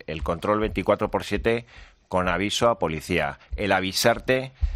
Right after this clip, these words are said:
si, eh, se te ha olvidado conectar la alarma, si a pesar de esto no la has conectado y sufres un, una ocupación en, justo en ese preciso momento, nosotros nos comprometemos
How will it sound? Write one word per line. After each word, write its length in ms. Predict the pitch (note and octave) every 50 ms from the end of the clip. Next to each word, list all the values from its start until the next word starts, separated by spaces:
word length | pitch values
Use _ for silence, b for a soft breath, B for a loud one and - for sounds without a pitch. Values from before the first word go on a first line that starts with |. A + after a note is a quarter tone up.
| B B
si, 500 | - - - - A2 A2 A2+ A#2+ B2 -
eh, 100 | - G#2
se 140 | - - F2
te 100 | F2 G#2+
ha 20 | G#2+
olvidado 340 | G#2+ G2+ G#2 G#2 G#2+ A2 G#2
conectar 500 | - F#2 F2+ F2 - G#2+ G#2 G2 F2+ -
la 60 | F2+ F2+
alarma, 400 | F2+ E2+ E2 E2 D#2 C#2+ C2 -
si 180 | - - - F2
a 80 | E2
pesar 340 | - F2+ - - A#2 A#2 A#2+
de 80 | C3 C3
esto 220 | A#2+ - - A2+
no 120 | G#2+ A2+
la 100 | A2 G#2+
has 120 | G#2 - -
conectado 680 | - G2+ F#2+ F#2+ E2+ - - A#2 G#2+ F#2 E2+ C#2+ - -
y 140 | F#2+ F#2 -
sufres 500 | - - A2+ G2 G2+ G2+ F#2+ - - B B B B B B B B B _ -
un, 260 | G2 G2 G2 F#2+ F#2 -
una 300 | G2 G2 G2 G2 F#2 F#2
ocupación 720 | F2 - - F#2+ F2 F#2 F#2 - A2 B2 C3+ D3+ E3 E3 - _
en, 240 | - - E2 D#2 D2+
justo 420 | - - - G#2+ G#2 - - - F#2+
en 60 | G#2
ese 180 | G2+ - G2
preciso 360 | - - G2+ F#2 G2 - - G2+
momento, 520 | G2+ G2 G#2 A2 A2 - C3+ C3+ C#3+ B B B B B B B _
nosotros 480 | F2+ F#2 F#2 - G#2+ G#2 G2+ A2 A2+
nos 180 | G#2+ A2 G#2 -
comprometemos 920 | - G#2+ G#2 F#2 - G#2+ G#2 G2+ G2+ F#2+ - G#2+ G#2+ A2+ A#2+ B2+ - -